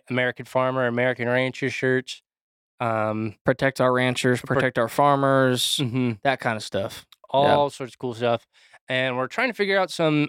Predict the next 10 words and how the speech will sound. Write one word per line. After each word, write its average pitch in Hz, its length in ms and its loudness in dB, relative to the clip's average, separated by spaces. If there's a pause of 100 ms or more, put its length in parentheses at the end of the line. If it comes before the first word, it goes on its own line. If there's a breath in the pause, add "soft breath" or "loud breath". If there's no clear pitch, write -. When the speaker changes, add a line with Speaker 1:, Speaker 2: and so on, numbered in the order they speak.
Speaker 1:
uh, 135 300 0
good 143 160 -4
organizations 131 840 0
to, 117 640 2 (100)
uh, 110 260 -2 (600)
donate 131 300 -2
to 120 220 -2
along 113 280 0
with 110 160 -4
those 113 320 0